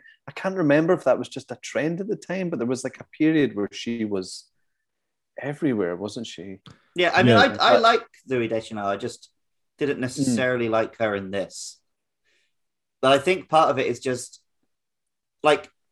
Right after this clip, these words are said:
Speaker 2: obviously they have, they only have a brief encounter, I think, before the start of the film.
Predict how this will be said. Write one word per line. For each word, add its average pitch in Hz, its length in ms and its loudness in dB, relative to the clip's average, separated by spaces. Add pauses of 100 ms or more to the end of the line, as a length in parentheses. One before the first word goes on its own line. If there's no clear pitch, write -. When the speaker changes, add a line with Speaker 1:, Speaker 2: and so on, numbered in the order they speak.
(680)
Speaker 2:
obviously 190 320 0
they 160 120 4
have, 151 220 0
they 151 120 2
only 196 220 2
have 139 240 2
a 123 120 -6 (260)
brief 131 320 -2
encounter, 120 480 -4
I 95 60 2
think, 92 320 -10
before 104 380 -2
the 98 80 -6
start - 260 -4
of 98 80 -14
the - 80 -14
film. 101 460 -6